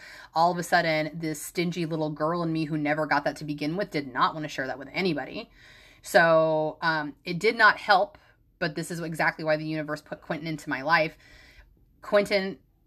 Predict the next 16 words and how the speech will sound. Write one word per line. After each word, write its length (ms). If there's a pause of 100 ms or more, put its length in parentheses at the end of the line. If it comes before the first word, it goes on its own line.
(200)
is 140
almost 400
identical 600
to 160
who 180
I 140
was 360
as 120
a 40
child. 440
Very 220
creative, 680
very 300
artistic, 640
very 260
emotional, 960